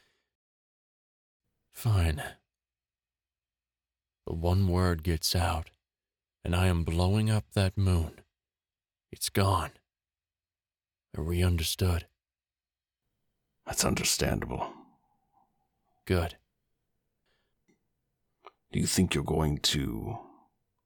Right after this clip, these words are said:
Speaker 2: weather the storm? It's never been this close before.
Speaker 1: It's what we've been preparing for.
Speaker 2: The rest of the cults are crawling.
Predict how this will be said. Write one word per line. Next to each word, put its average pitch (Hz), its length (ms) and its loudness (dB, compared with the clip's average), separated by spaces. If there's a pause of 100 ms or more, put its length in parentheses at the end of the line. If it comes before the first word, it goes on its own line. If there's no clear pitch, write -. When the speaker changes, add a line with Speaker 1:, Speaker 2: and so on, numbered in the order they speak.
(140)
Speaker 2:
weather 82 400 0
the - 120 -4
storm? 82 500 0 (1800)
It's - 160 -6
never 80 240 0
been 82 220 2
this 73 200 -2
close - 380 0
before. - 640 -4 (1300)
Speaker 1:
It's - 160 -8
what 101 140 0
we've 95 180 -2
been 98 200 2
preparing 104 600 2
for. 80 520 -4 (2500)
Speaker 2:
The 76 160 -2
rest 71 300 0
of 71 120 -4
the 69 80 -2
cults - 500 -2
are - 40 -6
crawling. 64 640 -2